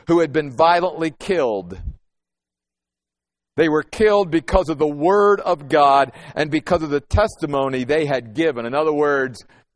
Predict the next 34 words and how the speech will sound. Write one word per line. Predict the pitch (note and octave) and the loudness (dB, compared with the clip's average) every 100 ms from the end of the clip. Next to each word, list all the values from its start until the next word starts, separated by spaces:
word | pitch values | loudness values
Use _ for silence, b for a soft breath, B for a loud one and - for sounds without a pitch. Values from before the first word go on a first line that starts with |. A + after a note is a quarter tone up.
| _ _ | _ _
they | C#3+ | -2
were | F#3 G3 | -2 0
basically | F3 G3 G3+ - G3 | -2 -2 -6 -6 -4
testifying | G#3 G#3 A3 - G#3+ E3+ D3+ C#3+ | -4 -2 -2 -2 -4 0 0 0
and | C#3+ C3+ | -6 -4
giving | F3+ G3 E3+ | -2 -2 -2
witness | A3+ F3+ D#3+ | -2 -2 -10
to | - | -6
the | C#3 | -8
fact | C3 D3+ C#3+ - b b b | -4 0 0 -2 b b b
that | D3+ | -6
they | F3+ G3 | -2 0
believed | D#3+ E3 D#3 G3+ A#3 G#3 | 0 -2 -2 -4 -4 -4
the | G3 | -2
word | G3+ A3 G#3+ | 0 0 0
of | E3+ | -4
God | D3+ G3+ G3+ G3+ F3+ b b | 0 4 4 2 0 b b
and | D3 D3+ | -8 -2
they | F#3 | 0
were | G3 F#3 | 0 -2
now, | E3 F3 F3 F3 b b b _ - | -2 0 2 0 b b b _ -2
uh, | C#3+ C#3 C3 - _ _ _ _ _ _ | 2 2 0 -4 _ _ _ _ _ _
in | D#3+ D#3 | -6 -4
allegiance | D3 F3+ F3+ F3+ D#3 | -2 -4 -4 -6 -6
to | - | -12
Jesus | C3+ B2 D#3 C#3 - | -12 -8 -10 -10 -14
Christ. | - A2+ F2+ - _ _ _ _ _ _ | -6 -6 -6 -12 _ _ _ _ _ _
Well, | - C#3 B2+ | -4 -2 -2
during | A2+ G#3 A3 | -2 -2 -2
the | D#3 | -6
kingdom | - G3+ F#3+ D#3 | -4 -4 -2 -6
of | C3 | -6
the | C#3+ | -4
Antichrist, | E3+ F#3+ C#3+ B2+ - B2+ A#2+ A#2+ - | -4 -2 -4 -4 -2 0 0 -4 -12